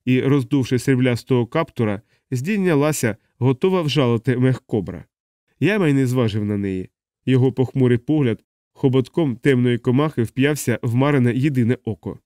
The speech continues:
Мехкобра зникла посеред своєї атаки. Яма ступив уперед. Мара ж на крок відійшов. Так стояли вони десь зо три вдара серця.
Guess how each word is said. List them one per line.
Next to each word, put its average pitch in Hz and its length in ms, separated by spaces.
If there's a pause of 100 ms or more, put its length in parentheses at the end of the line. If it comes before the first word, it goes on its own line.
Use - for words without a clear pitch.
(600)
Мехкобра 123 520
зникла 131 360
посеред 127 460
своєї 127 300
атаки. 107 460 (500)
Яма 170 280
ступив 147 460
уперед. 110 500 (540)
Мара 147 240
ж 185 100
на 220 80
крок 113 320
відійшов. 113 540 (800)
Так - 180
стояли 151 380
вони 131 200
десь 123 300 (220)
зо 127 180
три 131 180
вдара 127 320
серця. 123 500